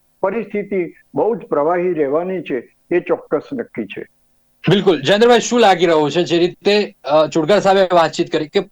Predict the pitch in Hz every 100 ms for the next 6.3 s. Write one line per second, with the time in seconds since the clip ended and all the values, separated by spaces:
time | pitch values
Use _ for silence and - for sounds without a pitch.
0 | _ _ 160 185 196 196 180 185 196 180
1 | 180 180 175 180 185 170 185 185 - 151
2 | 190 175 185 196 165 170 175 151 147 147
3 | 185 175 165 165 151 175 - 139 147 160
4 | 147 135 170 202 208 196 175 226 208 190
5 | 165 214 185 - 190 170 143 151 139 123
6 | 113 101 -